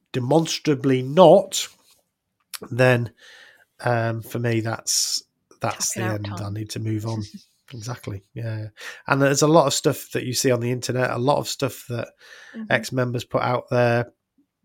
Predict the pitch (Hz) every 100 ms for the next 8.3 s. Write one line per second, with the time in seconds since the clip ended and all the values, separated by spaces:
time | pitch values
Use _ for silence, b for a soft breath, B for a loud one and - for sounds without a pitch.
0 | - 165 180 139 156 151 185 165 123 127
1 | 127 127 127 143 135 - 120 127 117 175
2 | 170 147 - 123 120 113 - _ _ _
3 | _ 127 120 135 131 123 113 117 113 113
4 | 110 107 - 117 110 110 202 190 190 190
5 | 208 _ 135 117 - 151 185 123 117 117
6 | 113 - 120 117 - _ _ _ _ _
7 | _ - 113 110 107 110 110 107 - 113
8 | 107 110